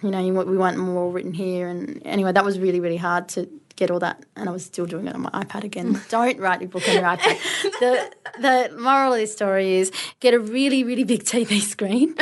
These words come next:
Speaker 2: <laughs>
Speaker 1: and plug your computer into that so you can see it on the wall and you can move everything around. I think that would have been much easier. If I'm doing another book, that's what I will do. I, I don't know. I, I,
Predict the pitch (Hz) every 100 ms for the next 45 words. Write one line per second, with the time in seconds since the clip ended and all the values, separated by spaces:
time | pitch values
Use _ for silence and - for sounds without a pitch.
0 | 403 - 349 - 247 233 - 247 214 226
1 | 247 220 233 214 214 202 180 196 208 -
2 | - 247 220 214 226 208 - 233 - 202
3 | 208 202 202 196 196 190 208 208 202 196
4 | 190 190 180 165 175 175 208 233 208 196
5 | 196 190 - 185 175 165 214 240 208 180
6 | 180 185 202 196 180 175 175 170 - 180
7 | - 185 170 165 165 160 - - - -
8 | _ - 247 - 247 294 285 262 220 -
9 | 220